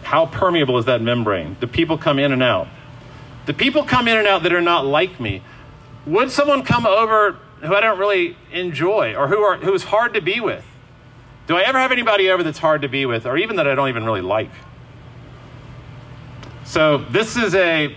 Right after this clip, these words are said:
this chapter, this story is a total repudiation of our self-enclosed empire that we live in. He's learning from God. Verse nineteen, "I have chosen them so that they will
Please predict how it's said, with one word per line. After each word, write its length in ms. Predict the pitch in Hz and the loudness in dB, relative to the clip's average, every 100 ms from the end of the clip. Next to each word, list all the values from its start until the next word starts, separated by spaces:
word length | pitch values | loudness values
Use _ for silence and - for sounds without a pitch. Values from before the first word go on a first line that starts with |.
| - | -4
this 360 | 127 226 - - - - - - | -2 -2 -4 -10 -16 -20 -20 -10
chapter, 640 | - 202 185 180 220 220 - - - - - - | -2 0 0 0 0 0 -4 -18 -20 -20 -18 -4
this 200 | 175 180 | -2 -2
story 360 | - 180 190 185 | 0 4 4 2
is 100 | 151 | 0
a 140 | 131 | -2
total 420 | - - 185 196 | -4 0 2 4
repudiation 880 | 175 160 - 160 139 120 117 - - - - - - | 2 -2 -2 -2 -2 -2 -4 -10 -16 -20 -20 -20 -6
of 200 | 113 110 | -2 2
our 360 | 120 117 113 107 - - - | 4 4 2 -4 -16 -20 -18
self-enclosed 960 | - - 190 180 123 113 117 107 98 | -8 0 0 0 -4 0 0 0 -2
empire 440 | - 113 110 95 90 | -4 -4 -2 0 0
that 80 | 85 | -2
we 100 | 90 | -2
live 180 | 92 | -2
in. 220 | 82 73 - - - - - - - - - - - - - | -4 -8 -12 -16 -18 -16 -16 -16 -16 -16 -18 -18 -18 -16 -4
He's 180 | 160 160 | 0 2
learning 360 | 185 214 220 208 | 4 4 4 2
from 160 | 208 | 2
God. 360 | 190 214 160 107 117 | 4 4 2 0 -2
Verse 260 | 127 175 | 0 0
nineteen, 340 | 175 175 175 175 | 2 0 2 2
"I 120 | 160 | 2
have 100 | 147 | 2
chosen 400 | - 185 185 196 | 2 2 2 0
them 180 | 185 180 | 0 0
so 120 | 170 | -2
that 120 | 143 | -2
they 140 | 143 156 | 0 0
will 180 | 151 | -2